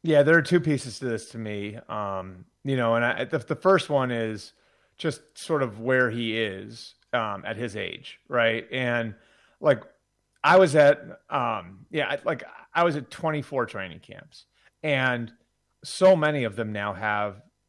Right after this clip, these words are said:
players being paced through training camp, like, vet days, like, and these are guys in, like, their late twenties, you know, being on, like, a two days on, one day off schedule.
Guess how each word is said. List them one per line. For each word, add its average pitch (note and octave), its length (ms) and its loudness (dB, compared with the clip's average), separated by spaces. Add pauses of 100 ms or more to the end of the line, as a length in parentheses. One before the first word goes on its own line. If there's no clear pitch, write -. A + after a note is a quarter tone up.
players B2 420 2
being A#2 240 -8
paced A#2 480 -8
through A#2+ 140 -6
training A2+ 340 -4
camp, A2 400 -4 (160)
like, A2+ 160 -6
vet C3 320 0
days, A2+ 720 -8
like, G2+ 320 -6 (680)
and D3 220 2
these G3+ 160 4
are D#3+ 60 0
guys B2 360 6
in, A2+ 60 -10
like, G2 160 -6
their G2+ 160 -4
late G#2+ 240 -4
twenties, - 720 -10 (100)
you C3 140 -4
know, A#2+ 160 2
being D3 340 2
on, C3 140 2
like, A#2 140 -2
a G#2+ 40 -4
two C#3+ 220 0
days B2+ 300 0
on, A2 380 2
one A#2 180 0
day G2 160 -2
off F#2+ 240 -2
schedule. E2+ 600 -8